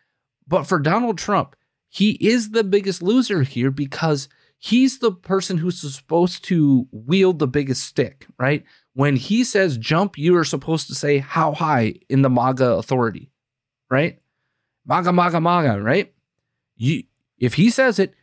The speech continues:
you jump on it. The House Freedom Caucus, by and large, said, "No, thank you." Right? They didn't listen to Donald Trump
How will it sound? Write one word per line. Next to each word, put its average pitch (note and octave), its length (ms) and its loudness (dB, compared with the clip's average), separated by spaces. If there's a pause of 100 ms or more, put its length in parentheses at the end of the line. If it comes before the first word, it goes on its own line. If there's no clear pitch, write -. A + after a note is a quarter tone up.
(140)
you E3 200 4
jump F#3 280 0
on A2 160 -2
it. - 80 -18 (2500)
The B2+ 80 -2
House E3+ 200 0
Freedom G#3 300 0
Caucus, B2+ 400 -2
by A#2+ 260 -2
and F3+ 120 0
large, E3+ 280 0
said, D#3 240 -2
"No, C#3+ 140 0
thank D#3 300 -4
you." - 160 -14 (1300)
Right? C#3+ 260 -2 (460)
They G3 140 2
didn't A#3 200 -4
listen D3 500 0 (220)
to F3 140 2
Donald D3+ 360 0
Trump - 360 -4